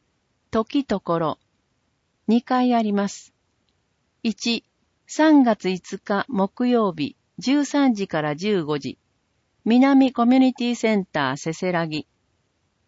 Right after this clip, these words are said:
二、三月十九日木曜日、十三時から十五時。北コミュニティセンター、イスタ羽ばたき。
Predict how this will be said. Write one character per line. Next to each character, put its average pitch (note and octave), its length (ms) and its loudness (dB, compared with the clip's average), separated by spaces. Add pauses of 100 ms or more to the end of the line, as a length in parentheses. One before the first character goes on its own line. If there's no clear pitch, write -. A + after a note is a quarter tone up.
(200)
二、 A3 280 2 (520)
三 D4+ 340 4
月 A3+ 300 0
十 G#3 240 0
九 G#3 140 -2
日 D#3+ 520 -2
木 F#3 380 -2
曜 A3+ 220 2
日、 D3 220 -6 (220)
十 C4+ 260 -2
三 C4+ 280 0
時 G3 140 -4
か D#3+ 140 -4
ら D3 140 -2
十 F#3+ 260 -2
五 D3+ 160 -2
時。 C3 220 -8 (500)
北 B3 320 -2
コ A#3+ 160 0
ミ B3 140 6
ュ - 20 6
ニ B3+ 160 4
テ A#3 200 -4
ィ - 20 -4
セ G#3+ 220 -2
ン F#3 60 -4
タ C3 380 -4 (140)
ー、 A3+ 60 -2
イ A#3 40 -6
ス - 160 -14
タ F3+ 140 0
羽 D#3 160 -8
ば D#3+ 140 -4
た D3+ 160 -6
き。 - 240 -10